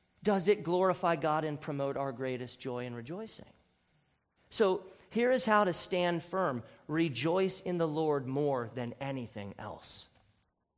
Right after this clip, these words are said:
Trust Christ to work joy in you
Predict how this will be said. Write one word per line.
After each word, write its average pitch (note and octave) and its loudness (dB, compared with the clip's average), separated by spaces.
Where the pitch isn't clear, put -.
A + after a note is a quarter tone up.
Trust F#3 0
Christ F#3 0
to E3 0
work C#3 0
joy D#3 0
in E3+ -4
you A2 -8